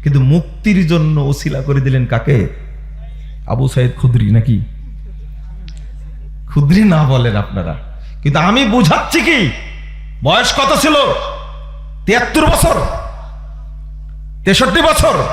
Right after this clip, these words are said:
কি পঞ্চান্ন বছর, পঁচাশি বছর? কত বছর? বুড়াকে কবুল করলো না কেন? হিসাব করেন।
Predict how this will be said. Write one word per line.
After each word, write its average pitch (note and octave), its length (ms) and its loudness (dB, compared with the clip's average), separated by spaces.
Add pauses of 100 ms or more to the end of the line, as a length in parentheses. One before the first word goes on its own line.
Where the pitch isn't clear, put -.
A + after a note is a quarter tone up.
(1300)
কি A3+ 180 2
পঞ্চান্ন B3 400 4
বছর, C#4+ 280 4 (840)
পঁচাশি C4+ 400 2
বছর? D4+ 320 6 (840)
কত D3 160 2
বছর? E3 360 4 (1080)
বুড়াকে F3 440 2
কবুল F#3+ 300 4
করলো F#3+ 260 4
না F3+ 140 4
কেন? D#3+ 260 2
হিসাব C#3+ 340 4
করেন। G#2 340 4